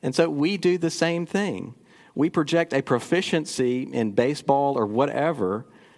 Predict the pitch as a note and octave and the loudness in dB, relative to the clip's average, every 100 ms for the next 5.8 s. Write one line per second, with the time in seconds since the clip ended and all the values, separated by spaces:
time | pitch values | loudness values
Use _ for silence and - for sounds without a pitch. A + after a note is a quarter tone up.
0 | _ _ _ - C#3+ - D3+ D#3+ C3 C3 | _ _ _ -4 0 2 2 2 2 2
1 | C#3+ B2+ B2 - A2+ G2+ G#2 A#2+ C3 - | 2 2 -2 0 -2 -2 0 0 0 -2
2 | A#2 G#2 G#2+ A2 A2+ A2+ - C#3 E2 E2 | -2 -2 -2 -2 -4 -2 -4 -2 -4 -6
3 | C3+ _ _ _ _ _ _ _ _ - | -12 _ _ _ _ _ _ _ _ -8
4 | C#3 - D3 C3 - - _ _ _ _ | -2 0 0 -2 -10 -20 _ _ _ _
5 | _ _ - D3 C#3+ - C3+ | _ _ -2 0 -2 -2 -2